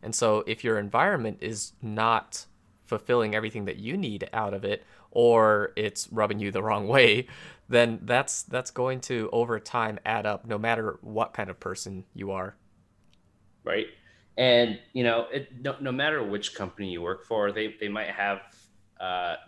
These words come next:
Speaker 2: their, their culture set in stone because they've been around for a while,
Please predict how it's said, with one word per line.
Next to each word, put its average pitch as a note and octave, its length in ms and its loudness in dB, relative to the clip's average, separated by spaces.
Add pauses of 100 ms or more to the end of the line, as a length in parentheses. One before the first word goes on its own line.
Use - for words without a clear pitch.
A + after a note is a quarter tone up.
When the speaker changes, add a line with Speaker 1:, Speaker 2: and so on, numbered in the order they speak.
Speaker 2:
their, F2+ 440 -6
their F2+ 120 -10
culture F2+ 680 -10
set - 320 -6
in F2+ 80 -16
stone F2 340 -6
because E2+ 220 -16
they've F2 180 -10
been F2+ 120 -6
around E2+ 360 -8
for E2 120 -8
a D#2 80 -6
while, D#2+ 360 -4